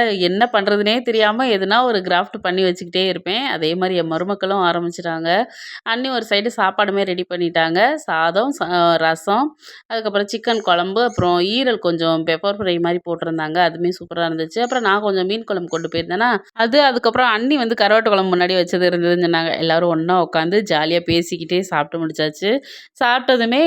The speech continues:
இனியாப்பா, அண்ணி எல்லாரும் நல்லா தூங்க ஆரம்பிச்சிட்டாங்க. அப்புறம் நமக்கு லைட்டா தூக்கம் வந்துடுச்சு. அப்புறம் பெரிய அண்ணி வீட்டுக்கு போயிட்டு கொஞ்ச நேரம் பேசிட்டு வந்துட்டு வந்தேன். மருமக எப்ப வந்தாலும் எனக்காக பூ பிடுங்கி கட்டி கையில கொடுத்துருவா.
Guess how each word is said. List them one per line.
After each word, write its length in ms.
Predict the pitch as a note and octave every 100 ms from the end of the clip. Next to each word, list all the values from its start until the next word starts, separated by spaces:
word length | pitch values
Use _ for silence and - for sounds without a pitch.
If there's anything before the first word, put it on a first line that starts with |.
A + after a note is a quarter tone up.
| C#4+
இனியாப்பா, 440 | G#3+ A#3 A3+ A#3+
அண்ணி 220 | G#3+ G#3 G#3+
எல்லாரும் 340 | G3 G#3 G#3+
நல்லா 180 | F#3+ G#3
தூங்க 260 | G#3+ A#3 G#3+
ஆரம்பிச்சிட்டாங்க. 520 | F#3+ F#3 F3+ F3+ G3+
அப்புறம் 240 | G#3 F3
நமக்கு 240 | E3 G#3 A3+
லைட்டா 260 | F#3+ F#3 F#3+
தூக்கம் 280 | F#3+ F#3+
வந்துடுச்சு. 300 | F#3 E3+ F3 G#3
அப்புறம் 240 | F3+ E3+
பெரிய 240 | F#3 F#3 G3+
அண்ணி 140 | G3
வீட்டுக்கு 280 | F3+ F3+ -
போயிட்டு 240 | F3 F#3
கொஞ்ச 140 | F3+ E3
நேரம் 260 | E3+ F3
பேசிட்டு 360 | F3 F3+ F3+ E3
வந்துட்டு 220 | D#3+ F3
வந்தேன். 380 | D#3+ D3+ E3+ C4 - - - _
மருமக 380 | F3+ F#3+ A#3 A3+
எப்ப 220 | F3 F3 A3
வந்தாலும் 380 | G3+ F#3 A3+ G3+
எனக்காக 320 | E3 F3 G3
பூ 140 | G3+ G#3
பிடுங்கி 280 | G3+ F3+ G3
கட்டி 280 | F#3+ E3 G3+
கையில 300 | G3 E3+ E3
கொடுத்துருவா. 540 | E3 E3 E3 D#3+ F3